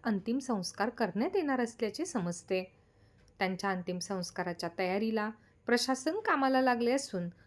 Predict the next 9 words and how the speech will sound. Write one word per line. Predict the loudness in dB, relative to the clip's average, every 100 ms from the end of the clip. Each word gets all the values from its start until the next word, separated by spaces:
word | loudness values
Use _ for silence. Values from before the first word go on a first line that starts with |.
| _ 6
पळसखेड | 8 8 4 0 0 2
फाट्यावर | 0 2 2 2
त्यांच्यावर | 2 0 0 0 0 0
अंतिम | 0 -2 -2
संस्कार | -2 -2 -2 -4 -2 0
केले | 2 2 2
जाणार | 2 2 4
असल्याची | 2 2 2 2 2
माहिती | 0 -2 -4 -8